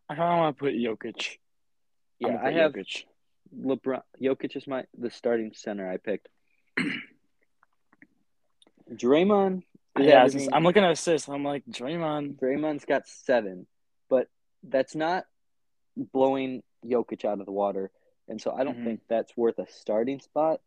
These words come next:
Speaker 2: but that, I mean.
Speaker 1: Paul
Speaker 2: Um,
Speaker 1: George is kinda in the middle.
Speaker 2: Yeah.
Speaker 1: Twenty-four points, five assists, seven rebounds.
Speaker 2: I mean,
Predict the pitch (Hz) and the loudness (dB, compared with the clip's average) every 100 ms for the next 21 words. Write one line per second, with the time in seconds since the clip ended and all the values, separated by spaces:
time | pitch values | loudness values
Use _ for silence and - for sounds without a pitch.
0 | - 110 107 - _ _ _ _ - _ | -4 -2 -2 -4 _ _ _ _ -20 _
1 | _ _ _ _ _ _ _ _ _ _ | _ _ _ _ _ _ _ _ _ _
2 | _ _ _ 110 - - 101 87 190 _ | _ _ _ -6 -6 -10 -14 -14 -18 _
3 | _ _ _ _ _ _ _ _ _ _ | _ _ _ _ _ _ _ _ _ _
4 | _ _ _ _ _ _ _ _ _ - | _ _ _ _ _ _ _ _ _ -20
5 | - 135 165 131 139 135 101 98 - - | -8 -4 -4 -2 -2 -2 -4 -10 -14 -18
6 | _ _ _ - 135 - 131 127 117 113 | _ _ _ -18 -14 -8 -6 -4 -4 -6
7 | 104 117 123 _ _ _ _ _ _ - | -8 -12 -16 _ _ _ _ _ _ 2
8 | 135 156 139 131 131 131 127 123 127 123 | 6 6 4 0 -2 -2 -4 -4 -4 -4
9 | 117 127 117 - 113 110 107 113 110 113 | -4 -8 -8 -8 -8 -8 -8 -8 -10 -12
10 | - - _ _ _ - 131 131 117 113 | -14 -20 _ _ _ -8 -4 -4 -6 -10